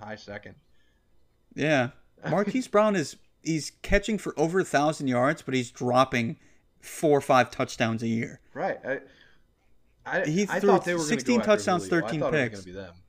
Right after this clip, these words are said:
Speaker 2: They had to be. And that's why it just didn't make sense. I don't know. But at the same time, Julio was hurt all year.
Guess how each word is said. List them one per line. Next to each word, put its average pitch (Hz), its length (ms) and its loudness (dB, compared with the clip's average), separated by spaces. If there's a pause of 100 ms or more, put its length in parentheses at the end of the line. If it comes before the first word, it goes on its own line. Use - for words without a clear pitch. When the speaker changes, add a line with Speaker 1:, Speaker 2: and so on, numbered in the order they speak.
(960)
Speaker 2:
They 147 160 0
had 139 240 2
to 123 60 -2
be. 117 160 -2
And 147 540 0
that's 170 240 2
why 208 120 4
it 160 60 0
just 147 220 -6
didn't 190 180 -2
make 180 140 -4
sense. 147 320 -2
I 131 80 2
don't 135 140 -2
know. 131 260 -2 (320)
But 156 140 4
at 160 100 4
the - 60 -12
same 156 180 0
time, 143 240 2
Julio 143 280 0
was 120 120 -4
hurt 170 220 -2
all 160 160 4
year. 156 240 -4